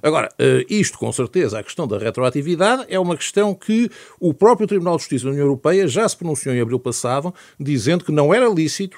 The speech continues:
eh, interpretar a sua decisão de invalidade da diretiva como não tendo efeito retroativo. Portanto, ou seja, isto foi claro no sentido de que a retroatividade tinha que existir. E, portanto, neste caso, como aliás disse,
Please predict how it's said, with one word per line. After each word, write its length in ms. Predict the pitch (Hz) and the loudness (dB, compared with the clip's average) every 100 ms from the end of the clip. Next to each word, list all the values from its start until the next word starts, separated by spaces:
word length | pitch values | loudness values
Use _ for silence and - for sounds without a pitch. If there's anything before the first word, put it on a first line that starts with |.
| - | -8
eh, 200 | 135 131 | -4 -4
interpretar 720 | 160 175 151 143 - 147 104 92 | -2 -2 -4 -6 -2 0 0 0
a 100 | 104 | -2
sua 400 | - - 208 156 | -2 -6 0 0
decisão 480 | 117 - 123 127 143 | 0 -4 -4 -2 -2
de 60 | 123 | -2
invalidade 460 | 117 123 104 98 | -2 -2 -4 -4
da 40 | 104 | -6
diretiva 480 | 131 123 - 202 190 | -4 -4 -4 -4 -4
como 180 | 170 147 | -4 -4
não 140 | 127 | -4
tendo 200 | 170 156 | -4 -6
efeito 320 | 120 175 170 | -6 -8 -8
retroativo. 680 | 127 123 127 110 73 - - | -8 -6 -6 -6 -8 -16 -20
Portanto, 200 | - 69 | -20 -12
ou 80 | 95 | -10
seja, 240 | 90 101 110 | -8 -8 -8
isto 120 | - | -8
foi 120 | 120 | -8
claro 360 | - 131 151 170 - - - | -4 -2 0 -2 -10 -14 -6
no 140 | 117 | -4
sentido 480 | - 120 - 151 147 | -2 -4 -2 -4 -4
de 140 | 143 | -10
que 280 | 147 170 196 - - _ | -4 0 0 -4 -18 _
a 80 | 151 | 0
retroatividade 680 | 139 123 131 143 127 143 - | 2 2 0 0 0 0 0
tinha 200 | 185 180 | -2 -2
que 120 | 185 | -4
existir. 340 | 185 - - - | -6 -6 -8 -8
E, 80 | 87 | -16
portanto, 340 | - - 95 92 | -14 -10 -8 -4
neste 280 | 107 - | -4 -4
caso, 260 | - 113 - | -2 -2 -2
como 140 | 101 | -6
aliás 240 | 92 95 101 | -4 -4 -4
disse, 360 | 117 131 127 | -2 -2 -2